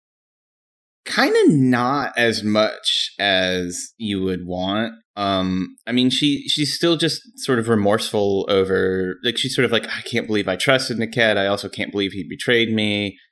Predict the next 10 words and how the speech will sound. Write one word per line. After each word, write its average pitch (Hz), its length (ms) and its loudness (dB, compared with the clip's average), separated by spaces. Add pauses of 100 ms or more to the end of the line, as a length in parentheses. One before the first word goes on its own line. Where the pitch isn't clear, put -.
(420)
Um, 92 540 0
she 185 260 0
is, 151 240 0 (140)
she's 190 360 -4
not 110 500 0
visibly 101 560 -2
shaken 95 680 0
or 92 300 -4
upset 87 360 -4
about 87 280 -8